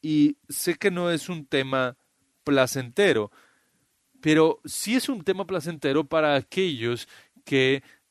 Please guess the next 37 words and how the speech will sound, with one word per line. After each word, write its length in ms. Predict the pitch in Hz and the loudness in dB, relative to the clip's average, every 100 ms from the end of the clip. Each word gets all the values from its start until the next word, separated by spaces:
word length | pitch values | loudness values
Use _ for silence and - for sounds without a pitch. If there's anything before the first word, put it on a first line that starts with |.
| _ | _
quieren 300 | - 160 151 | -2 0 0
ser 220 | 139 156 143 | 0 -2 0
perdonados 500 | 160 139 127 127 127 | -2 -2 -2 -2 -2
de 60 | |
sus 180 | 117 127 | -6 -8
pecados, 540 | 151 143 208 208 151 - | -6 -4 -4 -2 -4 -4
porque 400 | 139 127 - 139 | -4 -2 -2 -2
entonces 500 | 135 208 185 151 139 | 0 -2 -2 -2 -2
entienden 560 | 139 127 170 147 151 | -4 -4 -4 -4 -6
que 120 | 135 | -2
la 140 | 127 123 | 0 2
ira 200 | 156 180 | 2 0
de 100 | 147 | 2
Dios 240 | 143 143 | 0 0
fue 160 | - 147 | -2 -2
derramada 540 | 143 139 135 123 120 | -2 -2 -4 -2 -2
sobre 300 | 117 123 123 | -4 -6 -6
Jesucristo, 800 | 120 123 160 214 208 143 - 110 - - - | -6 -8 -8 -6 -4 -4 -6 -8 -8 -20 -4
y 140 | 135 | 0
entonces 600 | 143 190 180 143 131 117 - - | 0 0 -2 -2 -6 -8 -14 -2
la 200 | 135 135 | 2 6
ira 260 | 156 147 | 6 4
de 120 | 127 127 | 2 -2
Dios 240 | 135 123 | -2 -2
fue 160 | 143 135 | 0 4
apagada 800 | 127 - 120 113 147 123 120 - - | 4 2 -2 2 2 2 -2 -6 -12
en 160 | - 147 | -6 -4
favor 360 | 143 131 135 135 | -2 -2 -2 -2
de 160 | 135 | -2
ellos 320 | 117 113 117 | -2 -6 -8
por 240 | - 135 113 | -8 -8 -4
causa 320 | 113 107 120 | -4 -2 -4
de 100 | 101 | -6
lo 140 | 98 | -6
que 160 | 95 104 | -8 -12
Jesús 300 | 104 98 113 | -12 -14 -12
hizo, 180 | 120 | -14